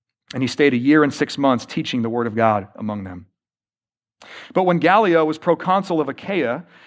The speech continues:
the Jews made a united attack on Paul and brought him before the tribunal, saying,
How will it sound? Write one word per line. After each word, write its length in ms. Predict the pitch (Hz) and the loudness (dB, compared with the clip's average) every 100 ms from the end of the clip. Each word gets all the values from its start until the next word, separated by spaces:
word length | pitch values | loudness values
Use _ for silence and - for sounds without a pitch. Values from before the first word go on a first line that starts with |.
| - | -8
the 80 | 160 | -6
Jews 380 | 117 208 226 185 | -2 0 0 0
made 140 | 175 | 0
a 40 | |
united 440 | 165 160 170 180 165 | 0 2 2 2 -2
attack 380 | - 208 214 170 | -4 -2 -2 -2
on 140 | 139 | -4
Paul 280 | - 143 143 | 0 0 0
and 80 | 131 | -2
brought 300 | 135 180 165 | 2 2 2
him 160 | 156 | -6
before 280 | 143 - 170 | -6 -2 0
the 80 | 151 | 0
tribunal, 560 | - 147 135 185 147 123 | -4 -8 -6 -2 -2 -4
saying, 460 | - 202 147 135 | 0 0 0 -6